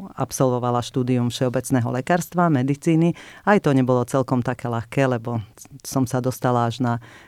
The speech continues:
myslím, bolo to ministerské odvolanie. <laughs> Takže, ehm, nebola som celkom, e, z priaznivej,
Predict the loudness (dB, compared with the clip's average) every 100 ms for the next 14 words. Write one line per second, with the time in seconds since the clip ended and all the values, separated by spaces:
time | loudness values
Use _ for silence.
0 | -6 -4 0 2 2 2 4 6 4 4
1 | -2 -2 -2 -2 -2 0 2 2 2 2
2 | 2 0 -4 0 2 4 2 0 -2 -10
3 | -12 -2 -2 2 0 -2 -10 -20 -20 -6
4 | 0 0 0 -2 -4 -4 -4 -4 -2 4
5 | 6 6 6 4 2 -2 0 0 2 2
6 | 2 0 -4 -10 -6 -4 -6 -10 -4 2
7 | 4 4 4 4 2 0